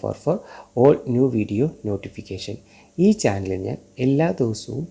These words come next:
പി എസ് സിയുമായി ബന്ധപ്പെട്ട വീഡിയോസ് അപ്ഡേറ്റ് ചെയ്യുന്നതാണ്. അതുപോലെ തന്നെ നിങ്ങൾക്ക് ഈ വീഡിയോ ഇഷ്ടപ്പെട്ടാൽ please press like button. ഇഷ്ടപ്പെട്ടിട്ടില്ലെങ്കിൽ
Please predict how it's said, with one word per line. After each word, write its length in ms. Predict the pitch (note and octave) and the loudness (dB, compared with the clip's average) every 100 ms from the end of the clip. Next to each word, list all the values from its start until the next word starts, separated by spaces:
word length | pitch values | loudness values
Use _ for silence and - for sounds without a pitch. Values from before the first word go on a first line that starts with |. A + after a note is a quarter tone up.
| - | -4
പി 100 | B2+ D3+ | 0 0
എസ് 120 | D3+ | 0
സിയുമായി 280 | E3 D#3 B2 | 0 0 0
ബന്ധപ്പെട്ട 380 | G#2+ G2+ G#2 G2+ G2+ | -2 -4 -6 -4 -4
വീഡിയോസ് 480 | G2+ G2 G#2+ - F3 - - G2+ | -4 -4 -4 -4 -8 -10 -6 -6
അപ്ഡേറ്റ് 380 | G2+ G#2 - G#2 | -2 -2 -2 -6
ചെയ്യുന്നതാണ്. 480 | G#2 G2 F#2+ F#2 F#2+ - - - - - C#3+ | -6 -4 -6 -8 -10 -14 -20 -20 -20 0 2
അതുപോലെ 340 | E3 F3 D#3+ A2 | 6 6 6 4
തന്നെ 180 | G2 - - B2 | 0 -4 -4 -2
നിങ്ങൾക്ക് 340 | C3+ C#3+ D3+ D3 | 0 0 2 2
ഈ 20 | |
വീഡിയോ 200 | C#3 C3 A#2+ | 2 -2 -4
ഇഷ്ടപ്പെട്ടാൽ 500 | A#2 C3+ - A2+ C3+ - - | -6 -6 -6 -4 -4 -6 -6
please 220 | A#2 B2 - | -2 -2 -2
press 180 | A#2 A2+ - G#2 | -4 -4 -2 -2
like 200 | G2 - | -2 -6
button. 260 | F#2+ G2+ G#2+ - - - - - E3 | -6 -6 -8 -12 -20 -20 -18 2 2
ഇഷ്ടപ്പെട്ടിട്ടില്ലെങ്കിൽ 920 | - G3+ - C3 B2+ A#2+ G#2+ G#2+ A#2 | 4 2 2 0 0 -2 -2 -4 -4